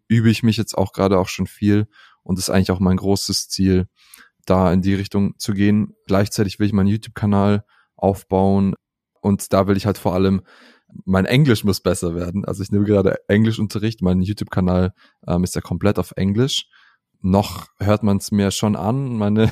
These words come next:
<laughs> meine Herkunft. W-, will ich auch gar nicht unbedingt komplett leugnen. Also es muss jetzt nicht sein, dass ich jetzt komplett wie ein Native Speaker klinge.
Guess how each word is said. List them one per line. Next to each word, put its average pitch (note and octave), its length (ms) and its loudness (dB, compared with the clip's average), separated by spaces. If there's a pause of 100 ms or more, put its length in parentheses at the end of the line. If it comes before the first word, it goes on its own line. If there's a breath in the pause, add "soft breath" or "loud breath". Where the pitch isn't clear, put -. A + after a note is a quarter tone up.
(100)
<laughs> C3+ 100 2
meine C3 340 2
Herkunft. B2 760 0 (300)
W-, F#2+ 180 -12
will A#2 220 2
ich D3 100 0
auch D3+ 120 -2
gar C#3 140 0
nicht D3 220 0
unbedingt C3+ 480 0
komplett B2 400 0
leugnen. C#3 560 0
Also G#2 180 -2
es G2+ 120 -10
muss A#2+ 160 -4
jetzt - 160 -10
nicht A2 120 -8
sein, G#2 200 0
dass G2+ 160 -4
ich - 80 -12
jetzt - 160 -10
komplett G#2 440 -2
wie G2 100 0
ein G2 80 2
Native G2+ 300 -2
Speaker - 440 -6
klinge. B2 400 -2